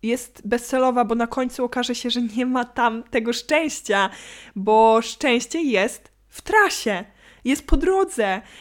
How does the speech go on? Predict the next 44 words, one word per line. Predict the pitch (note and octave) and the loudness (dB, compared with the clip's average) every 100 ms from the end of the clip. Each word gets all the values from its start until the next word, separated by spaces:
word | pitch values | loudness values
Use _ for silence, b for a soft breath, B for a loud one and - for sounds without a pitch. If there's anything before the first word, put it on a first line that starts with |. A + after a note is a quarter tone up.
| B | B
i | - B3 | -6 -4
to | A#3+ C4 | -2 -2
ze | C#4 | -2
wszystkim. | - E4 F#4+ - A3 G#3 F#3 - - | -4 -6 -6 -8 -8 -8 -8 -14 -6
Ludziom | A#3+ C4 C#4+ | -6 -6 -8
się | A#3+ | -10
wydaje, | A3+ B3+ A#3+ | -4 -2 -2
że | |
jak | A3 G#3 - _ _ | -2 -4 -12 _ _
tyle | - C#4 A#3+ | -6 -2 -2
i | |
tyle | A3+ A3 | 0 -4
pieniędzy | G#3 G3+ G3+ G3+ | -4 -6 -6 -6
zarobią, | G3+ G#3 C4 C4 | -4 -4 -4 -6
to | |
będą | G#3+ G#3+ A3 | -4 -2 -4
szczęśliwi. | - A3 - F#3 G#3+ | -4 -6 -6 -6 -4
No | F#4+ | -2
nie, | F4 | -2
no | F#3+ A3+ | -2 -6
to | C#4 | -6
chodzi | D4 E4 | -4 -2
o | E4+ | -2
proces. | - G3 F#3+ F3 - B B | 2 2 0 -10 -10 B B
Tak | A3 G#3 | -8 -6
samo | B3+ C#4 | -6 -6
jest | C4 - - | -8 -12 -6
ze | G#3 | 0
wszystkim. | B3 - A#3 - - F3 F#3+ B B | 0 0 -4 -6 -14 -14 -14 B B
Czyli | - G#3+ A#3+ | -8 -2 0
jeżeli | B3 D4+ C#4+ | 0 0 0
ty | C#4+ G3+ F3 - | 2 0 0 -4
zaczynasz | A3+ G#3+ - D#4+ D#4+ A#3 | -2 -2 -2 0 0 -2
dopiero | G3 G#3+ F3+ G3+ D4+ | -4 -4 0 2 2
ćwiczyć | D#4 - G#3 - C#4+ F#4 | 0 -6 -6 -2 -2 -2
od | - A3 | -4 -4
nowego | A3+ G#3 A3 | -2 -2 -2
roku | G#3 F#3+ - E4 D5 B B B - | -2 -2 -2 0 0 B B B 0
i | A#3+ | 0
myślisz, | B3+ - B3 | 0 -2 -4
„Dobra, | A3+ C4 A3 | 2 4 4
jak | G#3+ - | 2 0
już | G#3+ - | -12 -6
będzie, | A3 C4+ A#3 C4+ C4 | -2 -2 0 0 -2